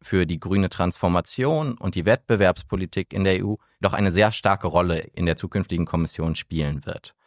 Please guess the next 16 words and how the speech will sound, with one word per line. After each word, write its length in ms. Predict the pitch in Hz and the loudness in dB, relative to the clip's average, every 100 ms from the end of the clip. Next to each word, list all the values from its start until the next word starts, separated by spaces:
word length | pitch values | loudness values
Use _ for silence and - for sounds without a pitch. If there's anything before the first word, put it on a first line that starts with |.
| _ _ - | _ _ 0
Aus 160 | 90 | 0
Sicht 280 | - 127 - | 0 -2 2
der 340 | 98 87 80 - | 4 4 2 0
E 100 | 95 | -4
V 180 | - 87 | 0 0
P 420 | - 139 160 156 156 | 2 0 0 -4 -8
steht 320 | - - 107 | -4 0 0
Ribera 360 | 98 98 101 98 | 2 2 4 4
letztlich 520 | 92 101 - 98 - | 4 0 -4 -6 -6
besonders 420 | 87 82 92 92 | -2 2 2 2
für 200 | - 90 | 0 0
eine 300 | 78 85 85 - | 0 -2 -4 -8
Fortführung 760 | - 117 147 - 120 110 113 | 0 2 2 -2 -2 0 0
der 100 | 98 | 0
grünen 380 | 85 98 107 - | 0 0 0 2
Agenda, 560 | 98 98 101 98 95 | 2 2 4 4 4